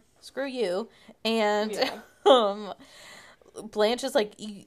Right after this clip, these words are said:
Speaker 1: you leave. Like, you're not coming back." And Lucy slams the door and is like, "Bye." <laughs>
Speaker 2: Oh, yeah. Yeah, she
Speaker 1: Um,
Speaker 2: does.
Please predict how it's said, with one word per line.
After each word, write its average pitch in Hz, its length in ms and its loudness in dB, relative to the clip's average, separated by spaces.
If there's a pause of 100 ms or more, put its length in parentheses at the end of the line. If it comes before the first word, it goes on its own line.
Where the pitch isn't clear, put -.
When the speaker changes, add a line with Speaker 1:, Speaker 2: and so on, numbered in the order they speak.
(140)
Speaker 1:
you 226 280 -10
leave. 240 420 0
Like, 190 180 2
you're 220 120 -2
not - 180 -2
coming 202 220 -2
back." 269 480 0 (340)
And 190 420 0 (200)
Lucy 285 360 -4
slams 208 400 -2
the 226 80 -10
door 254 280 6
and 269 100 4
is 254 80 -2
like, 196 320 0
"Bye." 196 160 4
<laughs> 311 760 2
Speaker 2:
Oh, 240 140 -4
yeah. 185 360 -4 (1300)
Yeah, 175 160 -6
she - 60 0
Speaker 1:
Um, 233 120 4
Speaker 2:
does. 185 500 2